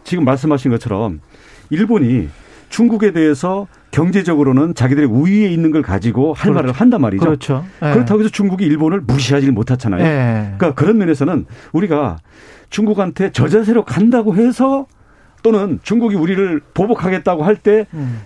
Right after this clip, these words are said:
Speaker 1: 때리면 우리가 입장을 숙이고 들어가면요.
Speaker 2: 음.
Speaker 1: 한 대 더 맞고 돈, 돈까지 뺏깁니다. 그래서
Speaker 2: <laughs>
Speaker 1: 부당한 압력에 대해서는
Speaker 2: 예.
Speaker 1: 어느 정도 이것을 이겨낼 수 있는 걸 갖고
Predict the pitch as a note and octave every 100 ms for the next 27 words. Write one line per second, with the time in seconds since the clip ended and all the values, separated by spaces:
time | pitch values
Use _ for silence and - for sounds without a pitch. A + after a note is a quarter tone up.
0 | - C4 B3+ A#3 A3+ G#3 C#3 E3 E3 D3+
1 | C3+ F3 E3 - F3+ F#3+ D#3 D3 B2 A#2+
2 | F3+ D2 D#3 C#3 G#2+ - - A#3 B3+ B3+
3 | - D#3+ F#3+ - A3+ A#3 - F3+ G#3+ G#3+
4 | G#3 B3 G#3 D#3+ F3 B2+ F#2 D3 - -
5 | - _ - G3 - - D3+ F3+ C#3 C#3+
6 | - - D4+ E4 - A#3 - F#3+ A#3+ A#3
7 | B3 G3+ E3 D#3+ G3 E3+ D3 C#3 C3 F#3
8 | G2 D#3 C3+ D3 - C3+ G3 A3 G#3+ G3
9 | F#3 F#3 D3 D#3+ F#3 D3 G3+ A#3 A3 G3+
10 | - F#3+ F3+ F3+ G3+ - B2+ A2